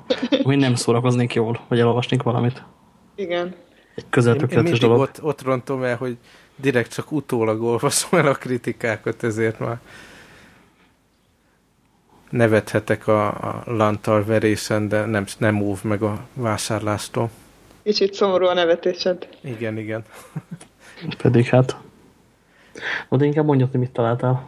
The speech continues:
Speaker 3: Igen, igen, ez is, ez is lehet ilyen Lantal verős élmény, hogyha az ember elolvas. Én a Guardianen találtam egy érdekes cikket,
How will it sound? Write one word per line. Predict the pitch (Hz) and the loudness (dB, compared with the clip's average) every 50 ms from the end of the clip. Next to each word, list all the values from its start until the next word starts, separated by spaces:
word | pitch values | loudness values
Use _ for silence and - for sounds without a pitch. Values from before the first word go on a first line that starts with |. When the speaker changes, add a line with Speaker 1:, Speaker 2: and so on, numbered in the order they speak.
| - - _ | -14 -18 _
Speaker 3:
Igen, | - 170 175 143 147 135 135 | -6 -4 0 2 2 2 2
igen, | 139 123 123 120 123 | 0 0 0 0 2
ez | 123 120 110 117 | 0 0 0 -2
is, | 113 - - - - _ _ _ _ - - | -6 -6 -8 -12 -16 _ _ _ _ -18 -10
ez | - 127 120 113 | -8 -6 -4 -2
is | 117 - | -2 -2
lehet | - 113 107 113 110 107 - - | 0 2 2 2 0 0 -2 0
ilyen | 113 110 107 | 0 2 2
Lantal | 104 110 110 110 107 107 - 113 107 101 | 2 0 0 0 -2 0 2 2 2 2
verős | 101 107 104 101 107 107 101 - - | 0 -2 -2 0 -2 -4 -4 -6 -6
élmény, | 120 107 104 104 104 104 104 104 101 | -4 -4 -2 -2 -4 -4 -6 -6 -8
hogyha | 110 107 - - - 107 104 - - - - - - - - - - - - - - - | -8 -10 -10 -8 -8 -8 -8 -8 -12 -20 -20 -20 -20 -20 -20 -20 -20 -20 -20 -20 -12 -10
az | 117 107 - | -8 -4 -2
ember | 117 107 104 104 104 | -2 -2 -2 -2 -2
elolvas. | 104 107 113 113 117 123 - - | -2 -2 -2 -2 -2 -4 -4 -4
Én | 139 127 | -4 -4
a | 120 117 107 | -4 -6 -2
Guardianen | - 131 123 117 110 101 110 107 101 101 107 101 98 - | 0 0 2 0 0 -2 -2 -2 -2 -2 -4 -6 -8 -6
találtam | - 107 101 101 98 - - 110 | -4 -2 -2 -2 -2 -4 -6 -6
egy | 104 101 | -6 -4
érdekes | 113 113 110 104 101 107 98 - - 107 95 - - - | 0 0 0 0 0 -4 -6 -4 -4 -6 -6 -6 -10 -10
cikket, | - - 110 - - - - 110 110 - - | -8 -8 -8 -8 -2 2 2 2 2 0 -6